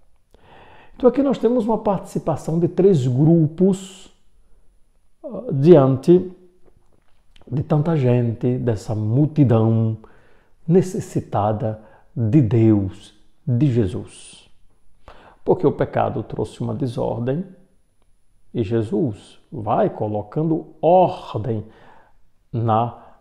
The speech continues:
natureza, natureza humana. A causa do pecado, nós,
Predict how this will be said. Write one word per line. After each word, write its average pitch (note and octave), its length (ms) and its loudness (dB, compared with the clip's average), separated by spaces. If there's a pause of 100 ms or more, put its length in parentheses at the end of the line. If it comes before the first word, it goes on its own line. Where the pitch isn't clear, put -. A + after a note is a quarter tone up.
natureza, A2 1040 -6 (760)
natureza B2 560 -4
humana. C#3 460 -8 (1500)
A - 140 -20
causa A#2+ 320 2
do G2+ 120 -6
pecado, F3+ 640 4
nós, G#2 220 -8